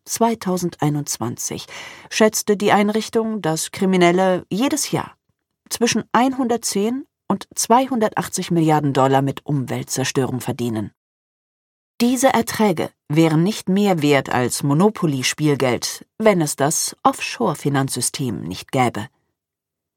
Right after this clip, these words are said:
Bevor all die Milliarden für Luxusvillen und Superjachten ausgegeben werden können, müssen sie gewaschen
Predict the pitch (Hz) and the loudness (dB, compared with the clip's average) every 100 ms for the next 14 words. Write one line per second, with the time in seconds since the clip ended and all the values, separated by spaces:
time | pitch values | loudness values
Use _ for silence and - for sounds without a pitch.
0 | - - - 220 294 - 294 330 311 302 | -20 -10 -2 2 2 4 2 4 2 2
1 | 254 196 185 180 - 170 165 - 107 - | 2 2 2 0 0 2 2 0 -6 -6
2 | - 58 65 - 127 110 - - 151 220 | -6 -8 -10 -8 -6 -6 -12 -4 0 2
3 | 165 131 127 - 151 180 - 170 196 208 | 2 2 0 -2 0 0 0 0 2 2
4 | 208 214 214 240 240 247 - - - 208 | 2 0 0 0 0 -4 -10 -16 -2 0
5 | 185 156 151 139 131 127 - 226 | 2 2 2 4 4 2 -2 -6